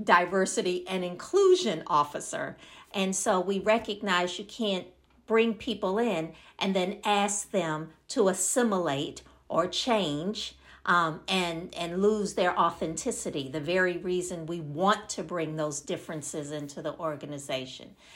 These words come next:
And so, um, from there, it, the, the focus became also, but are we being equitable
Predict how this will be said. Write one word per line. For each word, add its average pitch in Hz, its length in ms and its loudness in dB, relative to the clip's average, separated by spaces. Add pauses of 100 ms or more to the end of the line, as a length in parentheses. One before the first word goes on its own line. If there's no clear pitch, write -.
(280)
And 175 240 -2
so, 170 640 4
um, 160 340 0
from 185 240 4
there, 208 560 4 (380)
it, 185 440 -2
the, 175 360 0
the 165 160 -2
focus 196 440 2
became 196 440 -4
also, 185 400 4
but 170 180 0
are 170 160 6
we 180 160 0
being 170 360 -6 (100)
equitable - 640 -4